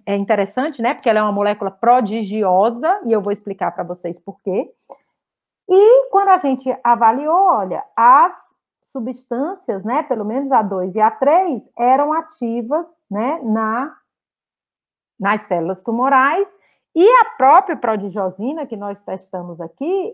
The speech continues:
ela era ativa nessa linhagem, que é uma linhagem de melanoma. Guardem essa informação, né? Câncer de pele tipo melanoma. Mas pra mostrar um pouco mais pra vocês do que a gente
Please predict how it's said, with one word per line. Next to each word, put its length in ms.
ela 280
era 240
ativa 420
nessa 480
linhagem, 640
que 80
é 40
uma 120
linhagem 480
de 240
melanoma. 1080
Guardem 420
essa 180
informação, 680
né? 300
Câncer 380
de 100
pele 400
tipo 420
melanoma. 520
Mas 160
pra 140
mostrar 300
um 60
pouco 320
mais 240
pra 120
vocês 360
do 80
que 100
a 60
gente 260